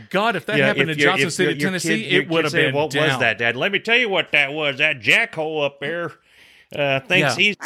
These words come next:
Speaker 2: don't stink," you know, that
Speaker 1: Yeah,
Speaker 2: kind of thing.
Speaker 1: exactly.
Speaker 2: Yeah.
Speaker 1: It's like, well, the, here's the funny thing.
Speaker 2: Okay.
Speaker 1: So about ten minutes passes, and we're on the steps on the way up to Diamondback.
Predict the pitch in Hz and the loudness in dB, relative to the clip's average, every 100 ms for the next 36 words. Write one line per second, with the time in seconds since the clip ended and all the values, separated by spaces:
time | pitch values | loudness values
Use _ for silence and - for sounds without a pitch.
0 | 185 196 147 - - 151 110 120 113 110 | -4 -2 -2 -4 0 2 2 -2 0 2
1 | 123 120 101 - 85 156 147 - 82 - | 2 0 -2 -2 0 2 2 0 -8 -2
2 | 95 90 131 147 160 143 208 180 180 160 | 0 2 0 0 0 4 4 4 2 2
3 | 117 - - - - 92 101 _ _ _ | 0 -4 -14 -12 -2 -2 -2 _ _ _
4 | _ _ - - - 123 123 139 135 - | _ _ -8 -2 0 0 2 2 2 0
5 | 151 151 131 117 - - 98 101 104 95 | 0 4 2 0 -4 -6 -6 -4 -6 -6
6 | - 117 113 123 131 120 - 110 - 110 | -6 -4 -2 0 0 0 0 0 0 -4
7 | 104 107 147 117 - 110 113 110 107 104 | -4 0 0 0 -4 -2 -2 -2 -4 -6